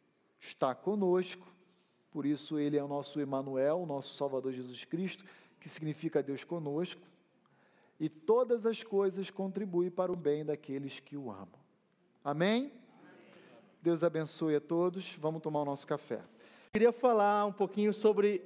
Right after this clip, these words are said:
Speaker 2: investimentos, então, né? O pastor falou da importância de economizar e como que a Bíblia nos ensina que esse é um princípio, né? Então,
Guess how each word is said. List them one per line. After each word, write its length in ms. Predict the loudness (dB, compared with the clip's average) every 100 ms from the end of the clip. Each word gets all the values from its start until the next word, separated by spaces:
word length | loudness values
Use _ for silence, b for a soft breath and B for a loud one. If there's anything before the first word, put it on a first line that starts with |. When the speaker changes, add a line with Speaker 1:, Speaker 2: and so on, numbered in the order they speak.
| 0
Speaker 2:
investimentos, 1400 | 4 4 4 2 4 4 4 -2 -2 2 2 2 -2 -2
então, 280 | 0 2 2
né? 140 | 2
O 60 | 2
pastor 320 | 0 0 0
falou 200 | 2 4
da 80 | 2
importância 560 | 2 0 2 0 -2
de 120 | -2
economizar 760 | -2 -2 0 0 0 2 2 0 -8 B B B B B B -4
e 680 | 0 2 2 0 0 0 0
como 220 | -2 -2
que 100 | 2
a 80 | 2
Bíblia 580 | 2 0 2 2 2 -2 -10 -8
nos 240 | -4 -2
ensina 560 | 0 -4 -4 -4 -2 -2
que 100 | -2
esse 140 | -2
é 40 | -4
um 60 |
princípio, 480 | -4 -6 -4 -4 -2
né? 140 | -2 0
Então, 320 | 2 0